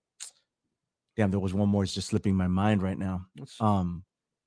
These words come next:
Speaker 1: that, um, oh, the, the breeding,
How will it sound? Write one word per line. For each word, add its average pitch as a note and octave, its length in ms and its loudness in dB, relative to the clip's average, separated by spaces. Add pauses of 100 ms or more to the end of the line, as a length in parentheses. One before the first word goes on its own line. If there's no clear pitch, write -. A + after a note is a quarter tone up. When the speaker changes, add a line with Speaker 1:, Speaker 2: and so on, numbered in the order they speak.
(260)
Speaker 1:
that, A#2 400 4
um, G#2 560 2
oh, G3+ 300 10
the, C3+ 140 4
the C3 160 4
breeding, C3+ 600 2